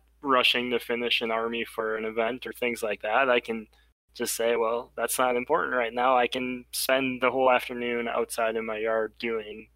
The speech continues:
this." And I got so much done in my home in the last nine months that it's, that alone really makes me feel good. <laughs> So I, I'm living in a finished house now instead of a, a half of a, f-,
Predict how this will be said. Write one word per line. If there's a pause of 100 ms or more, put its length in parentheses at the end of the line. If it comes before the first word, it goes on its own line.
(140)
this." (560)
And
I
got (380)
so
much
done
in
my
home
in
the
last
nine
months
that (220)
it's, (920)
that
alone (120)
really
makes
me
feel
good.
<laughs>
So (320)
I, (180)
I'm
living
in
a
finished
house
now
instead
of
a, (480)
a (160)
half
of
a,
f-,